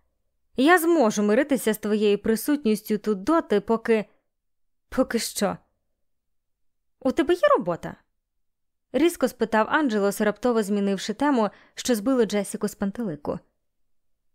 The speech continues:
"Я керувала маєтком разом із Марті, він навчав мене".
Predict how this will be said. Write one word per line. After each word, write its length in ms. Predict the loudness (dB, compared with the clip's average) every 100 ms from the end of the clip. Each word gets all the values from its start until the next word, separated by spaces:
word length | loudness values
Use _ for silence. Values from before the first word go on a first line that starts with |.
| _ _ _ _ -8
"Я 680 | -2 0 2 2 2 2 0
керувала 520 | 0 2 2 2 4
маєтком 640 | 2 0 0 0 0 0 2
разом 380 | 2 2 -2 -2
із 140 | -2
Марті, 520 | 0 0 -2 -4 -6 -6 _ _ -4
він 240 | 2 2
навчав 380 | 2 0 2 4
мене". 340 | 4 2 0